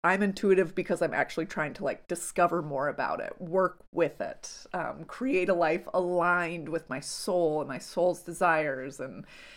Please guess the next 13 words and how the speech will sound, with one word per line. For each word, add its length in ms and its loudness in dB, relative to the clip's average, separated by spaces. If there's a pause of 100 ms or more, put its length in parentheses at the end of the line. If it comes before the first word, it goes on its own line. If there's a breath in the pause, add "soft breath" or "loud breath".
(120 loud breath)
knowing 360 4
that 120 -2
I 80 2
wanted 520 2
to 360 -4
help 500 -2 (160)
the 420 2 (100)
people 320 2
in 320 -2
kinship, 600 0 (760 loud breath)
you 100 2
know, 100 2
progress 800 2